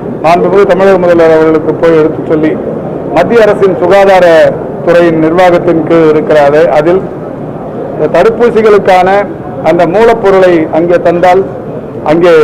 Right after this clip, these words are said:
இந்த நிரப்பும் பணிகளை, குப்பிகளை நிரப்பி பேக் செய்து தரும் பணிகளை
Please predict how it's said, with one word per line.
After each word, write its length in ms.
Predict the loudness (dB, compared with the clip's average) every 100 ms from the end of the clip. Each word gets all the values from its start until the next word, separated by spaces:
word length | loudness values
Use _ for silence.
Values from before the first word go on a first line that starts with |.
| 2 -2
இந்த 180 | -2 0
நிரப்பும் 440 | 2 2 2 0 0
பணிகளை, 280 | 0 2 0
குப்பிகளை 480 | 0 0 2 2 2
நிரப்பி 400 | 2 0 2 0 0 -8 -10 -12 -12 -2
பேக் 220 | -2 0
செய்து 280 | 0 2 2
தரும் 240 | 0 0
பணிகளை 460 | 0 0 2 0 0